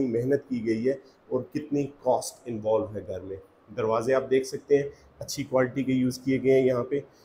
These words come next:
दो rooms यहाँ पे available हैं। Ground floor पे room number one इस time आप देख रहे हैं,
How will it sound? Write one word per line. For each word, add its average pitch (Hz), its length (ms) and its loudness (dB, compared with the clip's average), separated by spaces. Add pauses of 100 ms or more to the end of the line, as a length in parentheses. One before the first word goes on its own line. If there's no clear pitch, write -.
(220)
दो 160 220 6
rooms 175 300 6
यहाँ 165 160 2
पे 170 120 0
available 170 460 6
हैं। 170 120 8 (1200)
Ground 139 240 8
floor 147 320 4
पे 151 120 4 (100)
room 143 280 6
number 143 260 6
one 151 260 6
इस 160 140 -4
time 143 180 4
आप 127 200 4 (300)
देख 131 260 2
रहे 147 100 2
हैं, 160 120 0